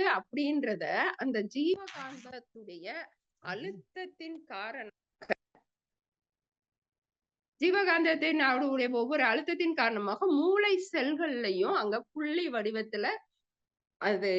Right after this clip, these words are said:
என்ன ஆகுதுன்னா பதியப்படுகிறது. பதிஞ்சு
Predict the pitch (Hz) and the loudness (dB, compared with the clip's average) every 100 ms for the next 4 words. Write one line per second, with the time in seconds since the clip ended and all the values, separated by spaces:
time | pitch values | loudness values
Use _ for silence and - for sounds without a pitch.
0 | 180 180 233 247 254 233 190 262 392 202 | 4 2 4 2 2 0 2 2 0 0
1 | 202 269 - 185 165 175 151 175 254 381 | 0 -2 0 -2 -2 -4 -4 -2 -2 -4
2 | _ _ _ _ _ _ _ _ _ _ | _ _ _ _ _ _ _ _ _ _
3 | _ _ - 214 220 370 330 240 | _ _ 0 0 4 2 2 0